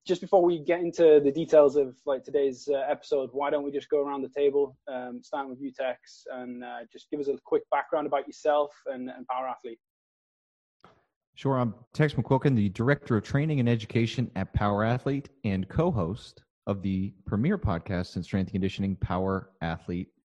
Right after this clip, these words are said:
Speaker 2: Radio. And we met just about a year ago at Jay, Jay DeMayo's The Seminar up in Richmond, Virginia,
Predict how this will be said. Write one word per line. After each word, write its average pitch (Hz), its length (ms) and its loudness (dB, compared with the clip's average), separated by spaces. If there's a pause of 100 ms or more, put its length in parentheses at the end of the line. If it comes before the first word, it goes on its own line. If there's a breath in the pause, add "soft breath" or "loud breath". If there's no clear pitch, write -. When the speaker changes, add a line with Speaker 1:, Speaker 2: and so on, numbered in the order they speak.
(680)
Speaker 2:
Radio. 113 400 4 (560 soft breath)
And 107 120 0
we 127 160 4
met 123 400 2 (560)
just 147 280 2
about 131 260 4
a 120 40 4
year 127 240 4
ago 123 380 2
at 101 500 0 (320)
Jay, 110 400 2 (140)
Jay 123 200 4
DeMayo's 113 480 2 (420)
The 123 220 0 (140)
Seminar 135 560 -2 (380)
up 107 180 2
in 107 100 6
Richmond, 107 400 0
Virginia, 110 460 0